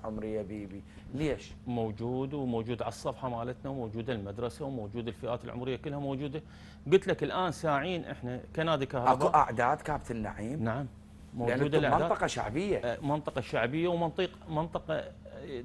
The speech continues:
Speaker 2: تقدر تقول عليها نائية، بعيدة جدا
Speaker 1: صح.
Speaker 2: ملعبنا.
Speaker 1: هسه راح تتقربون ممكن.
Speaker 2: الآن، لا، الآن، آه، راح نخلي ال-، التدريبات كلها تكون في الملعب مالنا. بعد
Speaker 1: الملعب.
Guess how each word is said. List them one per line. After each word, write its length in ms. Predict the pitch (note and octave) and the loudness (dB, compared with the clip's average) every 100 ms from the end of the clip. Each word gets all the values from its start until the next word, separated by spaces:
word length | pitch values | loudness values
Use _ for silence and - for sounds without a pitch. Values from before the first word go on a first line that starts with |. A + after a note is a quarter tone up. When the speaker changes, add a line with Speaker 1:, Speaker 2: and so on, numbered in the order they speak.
| - | -4
Speaker 2:
تقدر 320 | D#3+ D#3 D3 | -2 0 2
تقول 140 | C#3+ C#3 | 2 4
عليها 220 | D#3 C#3+ | 4 4
نائية، 380 | D3 G#2 F#2+ G2+ | 2 2 0 -2
بعيدة 340 | G#2+ A#2+ G#2+ | 0 2 0
جدا 340 | G#2 G2 F#2 | -2 -4 -6
Speaker 1:
صح. 300 | F#2+ A#2 G2+ | -2 2 2
Speaker 2:
ملعبنا. 360 | B2 F#2 F2+ - - | 0 -4 -6 -10 -2
Speaker 1:
هسه 260 | C#3 - E3+ | 4 10 10
راح 120 | - | 10
تتقربون 720 | - - D#3+ D#3 C#3 C3 G2+ | 4 6 8 10 8 4 -2
ممكن. 160 | G2 | 0
Speaker 2:
الآن، 360 | C#3 G#2+ D#3 E3+ D3+ | 0 2 2 0 4
لا، 220 | F3+ - | 6 6
الآن، 380 | C#3+ G3 G#3 G#3 - - - | 6 4 4 0 -8 -14 -4
آه، 200 | D3+ D3 | 0 2
راح 200 | D#3+ - | 2 0
نخلي 460 | D#3+ - G3 G#3 F#3 | -4 -4 -2 2 2
ال-، 140 | E3+ | 2
التدريبات 920 | C#3+ C3 C3 - D#3+ C#3 E3 F3 F#3 - | 0 0 -2 -2 0 2 2 4 4 4
كلها 180 | A3+ | 0
تكون 260 | G3 G3+ F#3+ | 0 0 -2
في 320 | - G3 F#3+ - | 0 -4 -4 -4
الملعب 360 | E3 F3 A#2+ G2+ | 2 4 4 2
مالنا. 200 | F#2+ F#2+ F#2+ - - C3+ | -2 -6 -10 -14 -6 0
بعد 240 | B2+ C#3 | 0 2
Speaker 1:
الملعب. 140 | G#2+ | 0